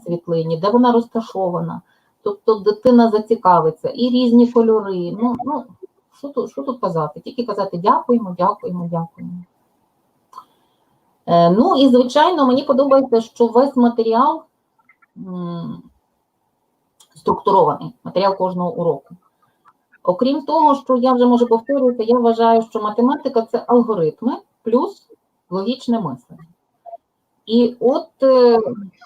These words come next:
деякі вчителі вважають, що логічне мислення або є,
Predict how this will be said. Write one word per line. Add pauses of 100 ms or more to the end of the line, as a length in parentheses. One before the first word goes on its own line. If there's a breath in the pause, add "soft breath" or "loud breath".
деякі
вчителі
вважають,
що
логічне
мислення
або
є,